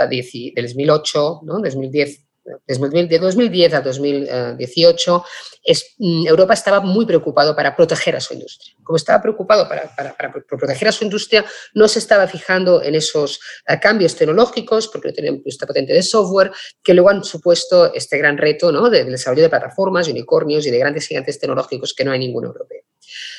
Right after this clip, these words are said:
Ah, pero tenemos que poner las cosas en perspectiva. Fijaros que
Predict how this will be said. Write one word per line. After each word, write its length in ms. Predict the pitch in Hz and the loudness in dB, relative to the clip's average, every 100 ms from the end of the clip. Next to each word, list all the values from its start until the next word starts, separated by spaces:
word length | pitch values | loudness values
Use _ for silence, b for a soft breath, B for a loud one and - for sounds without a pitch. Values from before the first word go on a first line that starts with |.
| B _ _ | B _ _
Ah, 240 | 175 170 160 - - | 2 2 0 -8 -6
pero 120 | 220 | -2
tenemos 300 | 277 320 - | 0 0 -2
que 160 | - | 0
poner 160 | 262 233 | 2 2
las 140 | 220 | 0
cosas 240 | - 220 208 | -2 -6 -2
en 140 | 165 | -2
perspectiva. 680 | 131 131 - - - 233 - | 0 -2 -2 -2 0 2 2
Fijaros 480 | - 151 214 254 - | 0 0 2 2 0
que 300 | 262 240 | 2 2